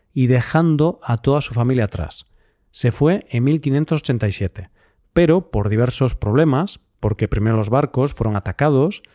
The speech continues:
y después la Armada Española atacó Inglaterra, no pudo regresar a la colonia hasta tres años más tarde, en mil quinientos noventa. Y desde luego, lo que se encontró,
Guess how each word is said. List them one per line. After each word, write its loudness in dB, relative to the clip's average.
y -10
después 2
la 0
Armada 0
Española 0
atacó -4
Inglaterra, 0
no 0
pudo 2
regresar -2
a 0
la -2
colonia 0
hasta -6
tres -2
años 0
más -4
tarde, -2
en 0
mil 2
quinientos 0
noventa. -2
Y -2
desde 0
luego, 2
lo -2
que -4
se 0
encontró, 0